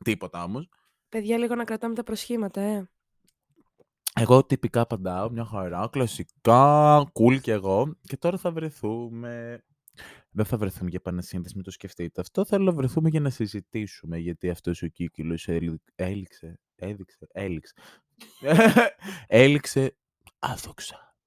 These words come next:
Speaker 1: άδοξα και βία.
Speaker 2: Ε, εγώ έχω να πω
Speaker 1: Και
Speaker 2: ότι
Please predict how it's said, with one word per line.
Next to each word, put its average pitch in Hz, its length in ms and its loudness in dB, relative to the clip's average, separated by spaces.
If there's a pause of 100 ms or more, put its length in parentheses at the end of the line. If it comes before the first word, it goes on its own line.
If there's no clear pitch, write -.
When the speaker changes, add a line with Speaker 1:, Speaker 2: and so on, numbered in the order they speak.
(340)
Speaker 1:
άδοξα - 760 -8
και 92 140 -12 (100)
βία. 67 580 -12 (640)
Speaker 2:
Ε, 208 340 -6
εγώ 202 320 -6
έχω 277 180 -6
να 339 180 -4
πω 214 340 -4
Speaker 1:
Και - 80 -8
Speaker 2:
ότι 226 140 0